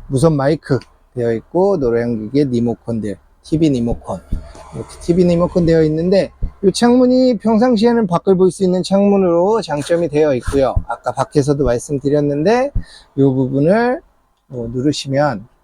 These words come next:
이렇게 티비가 올라와요. 그래서 티비 보실 때는 뒤쪽을 티비 보시고, 밖을 보실 때는 요걸 내려놓으시면 또 그런 용도로 쓸 수가 있게 됩니다.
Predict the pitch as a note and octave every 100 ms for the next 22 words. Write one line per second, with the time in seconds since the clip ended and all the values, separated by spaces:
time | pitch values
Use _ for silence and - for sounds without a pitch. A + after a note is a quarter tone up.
0 | _ B2 G#2+ - - _ _ _ _ F#3+
1 | F#3 E3+ B2 C#3 D3+ B2+ G#2 F2+ _ _
2 | _ _ _ _ A2 - E3+ A3 F#4+ G#4+
3 | - - - F#3 F3 F#3 D#3 C#3+ - D3+
4 | - D#3+ F3+ A#3 B3+ E4 D4+ _ _ _
5 | B2+ C#3 B2+ - E3 F3+ D3 C3+ E3 C#3+
6 | C#3+ A3 - - C#3+ B2+ B2+ - C3 C#3+
7 | E3+ C#3+ B2+ A2+ A#2+ C#3 B2+ A2 - E3+
8 | A3 A#3 D#3+ A#2+ B2+ B2+ A#2 A#2 A#2+ B2
9 | - D3 - D#3+ C#3+ G#2 - C3+ C#3 _
10 | _ _ - B2+ B2+ A2+